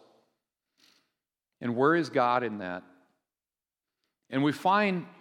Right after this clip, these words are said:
toward the end of this story a moment where David and his household, it says, lifted up their voices and wept bitterly. In that sense of, "God, where are you in this story?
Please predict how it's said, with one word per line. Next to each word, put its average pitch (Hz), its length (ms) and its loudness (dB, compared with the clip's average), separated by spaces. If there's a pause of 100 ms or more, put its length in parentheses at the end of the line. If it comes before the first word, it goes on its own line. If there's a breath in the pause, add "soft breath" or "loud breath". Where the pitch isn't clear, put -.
toward 156 500 0
the 143 220 -2
end 151 320 -2
of 123 160 -4
this 127 240 -4
story 117 640 -4 (840)
a 123 120 -4
moment 147 640 2
where 123 120 -4
David 147 460 0
and 131 100 -4
his 120 200 -6
household, 127 580 -2
it 110 100 -6
says, 110 360 -4
lifted 139 400 -2
up 127 140 -2
their 123 140 -4
voices 123 520 -6
and 107 260 -10
wept 107 440 -6 (1080)
bitterly. 117 520 0 (1200)
In 127 120 -4
that 131 180 -2
sense 160 420 0 (100)
of, 113 460 0 (500)
"God, 135 260 -2
where 143 480 -2
are 131 320 0
you 104 380 -6
in 110 320 -6
this 104 220 -8
story? 95 640 -10